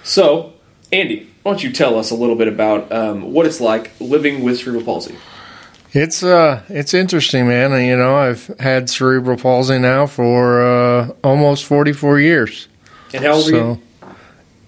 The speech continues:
Speaker 2: well, I'll be forty-four in November. So,
Speaker 1: So you
Speaker 2: yeah.
Speaker 1: haven't had it forty-four years. You just lied to my, my viewers. Sorry, everybody.
Speaker 2: Well, I was di-, I was diagnosed at eighteen months, so, you know, pretty, pretty much my whole life.
Speaker 1: Okay. All right, all right. Go ahead.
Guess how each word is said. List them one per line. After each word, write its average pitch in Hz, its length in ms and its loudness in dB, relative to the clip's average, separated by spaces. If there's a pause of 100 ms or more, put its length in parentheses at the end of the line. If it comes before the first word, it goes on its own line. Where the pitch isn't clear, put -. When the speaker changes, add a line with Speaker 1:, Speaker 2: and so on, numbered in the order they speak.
(640)
Speaker 2:
well, 135 120 2
I'll 139 220 4
be 143 160 0
forty-four 135 640 0
in 123 60 0
November. 120 520 0
So, 117 440 0
Speaker 1:
So - 140 -8
you 135 60 0
Speaker 2:
yeah. 131 140 2
Speaker 1:
haven't 117 120 -6
had 113 120 -6
it - 20 -18
forty-four 117 320 -6
years. 107 180 -2
You 104 60 -8
just 104 100 -10
lied 107 280 -6
to 104 100 -8
my, 107 260 -10 (240)
my 104 160 -8
viewers. 101 300 -8
Sorry, 67 240 -6
everybody. - 300 -14 (420)
Speaker 2:
Well, 185 120 4
I 170 40 4
was 139 140 -2
di-, 156 220 0 (140)
I 180 100 0
was 170 160 -4
diagnosed 143 600 -2
at 117 100 -8
eighteen 131 340 -4
months, - 460 -4 (100)
so, 120 540 0 (540)
you 139 100 0
know, 117 140 0 (100)
pretty, 165 300 0
pretty 185 220 2
much 135 280 -2
my 120 80 -2
whole 117 240 -4
life. - 300 -8
Speaker 1:
Okay. - 80 -20 (160)
All 104 80 -14
right, - 80 -16
all - 80 -20
right. - 1080 -20
Go - 100 -14
ahead. - 140 -20